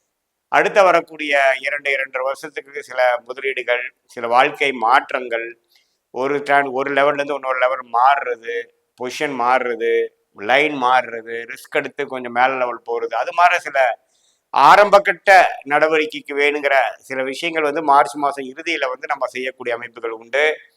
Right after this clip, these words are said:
அதாவது சில அபிவிருத்திக்காகவும் சில டெவலப்மெண்ட்டுக்காகவும் வியாபாரிகள், அது மாதிரி தொழில் அமைப்பர்கள் இருக்கிறவங்களாம் கொஞ்சம் இன்வெஸ்ட்மெண்ட் பண்ணுவாங்க. அப்புறம் கடன் பெறுறது, கடனுக்கு ஒரு பிளான் பண்ணி நம்ம பிளான் பண்ணலாம். ஒரு அஞ்சு வருஷம், மூணு வருஷம் கடனை அடைக்கிற மாதிரி ஒரு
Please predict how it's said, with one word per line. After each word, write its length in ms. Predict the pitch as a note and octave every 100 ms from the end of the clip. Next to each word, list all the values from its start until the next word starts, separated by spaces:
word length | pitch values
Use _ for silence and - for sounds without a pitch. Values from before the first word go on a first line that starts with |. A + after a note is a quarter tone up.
| _ _ _ _ -
அதாவது 420 | A#2+ B2+ B2+ B2+
சில 180 | - A#2+
அபிவிருத்திக்காகவும் 920 | A2+ B2 C#3+ C3+ B2+ B2+ A#2+ A#2 B2
சில 220 | B2 A#2 A2+
டெவலப்மெண்ட்டுக்காகவும் 880 | A#2 C3 C3 B2+ A#2+ A#2 A#2 B2
வியாபாரிகள், 680 | A2+ A#2 A#2+ B2 A#2 A#2 A#2
அது 180 | A2+ A2+
மாதிரி 380 | A2+ A#2 A#2 A2
தொழில் 260 | A2+ A#2+
அமைப்பர்கள் 500 | A#2 A2+ A2+ A2+ G#2
இருக்கிறவங்களாம் 520 | G#2 - G#2+ G#2 A2 A2
கொஞ்சம் 260 | G#2+ G#2
இன்வெஸ்ட்மெண்ட் 400 | G#2 A2+ - G#2
பண்ணுவாங்க. 380 | G2+ G2+ G2 G2+ G#2+ G#2 _ _ _ _ _ _ _
அப்புறம் 260 | A#2 A#2+ B2+
கடன் 280 | - C3 D#3+
பெறுறது, 560 | C#3 A#2+ A#2 A#2 B2+ B2
கடனுக்கு 420 | B2 C#3 C#3+ C3
ஒரு 140 | A#2+ A#2
பிளான் 220 | A#2+ B2
பண்ணி 180 | B2 B2
நம்ம 200 | A#2+ A2+ A2 _
பிளான் 340 | - A#2 A#2
பண்ணலாம். 280 | A2+ A2 A#2
ஒரு 100 | A2
அஞ்சு 260 | A2+ A#2
வருஷம், 280 | A#2 A2 B2
மூணு 220 | A#2 A2+
வருஷம் 280 | A2+ A2 A#2+
கடனை 340 | A2+ A2+ A#2 A2
அடைக்கிற 340 | A2 A2+ A#2+
மாதிரி 280 | A2 A2+ A2
ஒரு 120 | G#2+